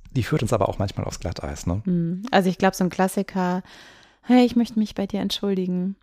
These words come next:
Speaker 1: Super. Besser
Speaker 2: Genau.
Speaker 1: als nix.
Speaker 2: Genau, also super schon mal,
Speaker 1: <laughs>
Speaker 2: äh, guter Schritt.
Speaker 1: Mhm.
Speaker 2: Komma, aber.
Speaker 1: Mhm.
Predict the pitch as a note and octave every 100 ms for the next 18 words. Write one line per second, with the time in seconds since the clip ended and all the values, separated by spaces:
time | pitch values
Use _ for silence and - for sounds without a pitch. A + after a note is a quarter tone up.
0 | _ - A2 C3+ C3 D3+ G#3 - - -
1 | - E3+ A3 F#3 D#3+ C3+ B2 - - -
2 | D#4+ G#3+ - G#3 G#3 A3 D4 F4 - C4
3 | A#3+ A#3+ - G#3+ G#3+ G3+ - - F3+ B3+
4 | C4 A3+ A#3+ - F4 - _ _ _ -
5 | A#2 F2 G#2 B2 G3 E3 D#3+ D#3 F3+ -
6 | A3+ D#3+ - A2 F#2+